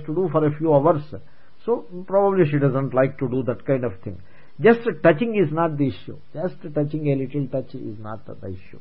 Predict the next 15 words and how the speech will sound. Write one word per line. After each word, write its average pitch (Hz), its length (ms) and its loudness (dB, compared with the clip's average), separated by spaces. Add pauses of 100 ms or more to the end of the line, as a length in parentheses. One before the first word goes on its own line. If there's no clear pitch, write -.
The 101 120 -10
issue, 127 180 -12
one 170 160 -8
has 170 240 -2
to - 60 -8
look 147 220 -4
at 151 160 -4
it, 147 120 -4 (580)
uh, 117 280 2
in 123 100 -4
a, 120 260 -2 (180)
in 117 80 -6
a 117 60 -4
better 117 340 -2
way. 107 240 -2